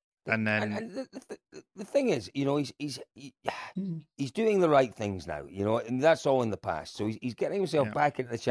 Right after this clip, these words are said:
Speaker 2: championship. And yes, it is a Rally two car, but we've seen it in the past. You know, we've seen it in the past. You get yourself in with a team, you're there,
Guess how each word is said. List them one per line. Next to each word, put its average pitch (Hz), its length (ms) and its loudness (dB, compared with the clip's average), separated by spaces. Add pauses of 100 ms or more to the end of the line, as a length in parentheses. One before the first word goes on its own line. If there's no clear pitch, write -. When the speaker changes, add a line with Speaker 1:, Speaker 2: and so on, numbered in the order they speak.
Speaker 2:
championship. 101 400 -4
And 110 160 -2
yes, 160 220 0
it - 80 -6
is 117 180 -4
a 107 80 0
Rally 92 300 2
two 92 220 -6
car, 78 260 -6
but 80 180 -10 (380)
we've - 160 -2
seen 330 200 -4
it - 80 -4
in 160 120 0
the 135 80 2
past. 165 520 0
You 113 120 -4
know, 127 80 0
we've 135 180 -2
seen 196 240 -6
it 202 160 -2
in 143 200 -2
the 131 80 2
past. 85 360 -4
You 101 60 -8
get 170 180 -2
yourself 147 380 2
in 143 180 2
with 120 140 0
a 113 60 0
team, 104 280 -4
you're 98 140 -2
there, 127 360 6